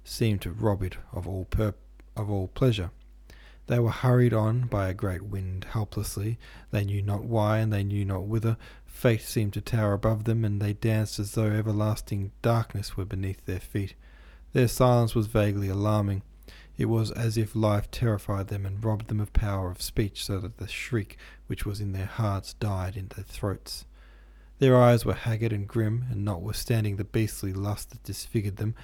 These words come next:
and the meanness of their faces, and the cruelty, notwithstanding the stupidness which was the worst of all,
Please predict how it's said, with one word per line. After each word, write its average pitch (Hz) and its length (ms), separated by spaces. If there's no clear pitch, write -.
and 110 100
the 101 60
meanness 104 480
of 98 140
their 92 120
faces, 113 580
and 110 120
the 104 60
cruelty, 107 680
notwithstanding 104 760
the 95 80
stupidness 98 680
which - 240
was 95 160
the 104 100
worst 104 380
of 101 120
all, 107 320